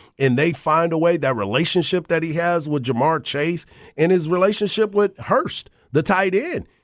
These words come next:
he was able to get the ball to so many different playmakers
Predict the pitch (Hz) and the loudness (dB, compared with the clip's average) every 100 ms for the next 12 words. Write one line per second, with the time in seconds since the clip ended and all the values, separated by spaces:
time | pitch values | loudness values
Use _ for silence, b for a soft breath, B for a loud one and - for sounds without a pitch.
0 | _ 202 269 180 139 190 214 208 180 156 | _ 2 4 2 2 2 2 0 0 -4
1 | 110 190 208 202 147 151 156 151 - - | 2 2 2 -4 0 0 2 0 -4 -4
2 | - 160 165 190 175 180 175 139 104 151 | -2 -2 -2 -2 2 4 2 0 0 0
3 | 156 131 - 147 147 127 117 104 104 90 | 0 -6 -6 -2 0 2 0 -2 -6 -10